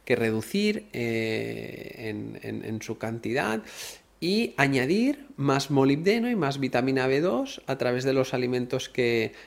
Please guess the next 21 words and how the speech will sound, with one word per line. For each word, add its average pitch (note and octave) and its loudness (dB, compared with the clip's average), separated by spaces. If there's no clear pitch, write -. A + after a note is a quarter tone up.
que B2+ 2
te D3+ 0
he - 0
dicho G3+ 0
o B3+ 4
con A#3+ 4
suplementos, B2 2
¿eh? D3 -4
Y B2+ -2
de A#2+ 2
esta D3 0
manera G#3 2
vamos C#3+ 4
a D3+ 2
empezar C#3+ 0
a C#3+ 2
ayudar C#3 2
a B2+ -2
que A2 0
esa D#3+ -2
enzima G3+ -4